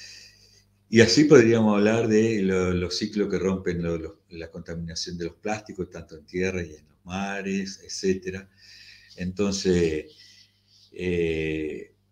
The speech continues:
este tema es muy amplio, se puede tomar desde muchas puntas, pero lo importante, como venía diciendo, es ser consciente de que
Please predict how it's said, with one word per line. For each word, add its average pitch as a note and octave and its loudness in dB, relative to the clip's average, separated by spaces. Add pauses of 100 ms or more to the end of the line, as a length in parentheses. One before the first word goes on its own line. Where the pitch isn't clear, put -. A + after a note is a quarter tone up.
(420)
este A2 0
tema G2 2
es E2 -4
muy F2 -2
amplio, G#2+ -2
se E2+ -8
puede F2 -2
tomar D#2+ -10
desde D2 -12 (200)
muchas E2 -14 (100)
puntas, A2 0 (100)
pero E2+ -12
lo F2 -2
importante, F#2 -2
como E2 -16
venía F#2 -2
diciendo, F#2 -2
es - -4 (460)
ser F#2+ 0
consciente G#2 2 (280)
de E2+ -8
que D#2+ -10